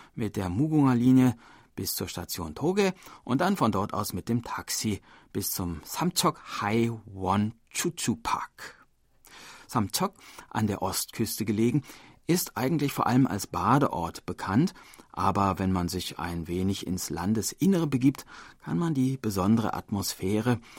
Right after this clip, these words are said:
der kleinen Bergdörfer des Taebaek-Gebirges kennenlernen.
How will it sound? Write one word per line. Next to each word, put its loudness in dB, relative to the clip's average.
der -20
kleinen 4
Bergdörfer 2
des -6
Taebaek-Gebirges -8
kennenlernen. -6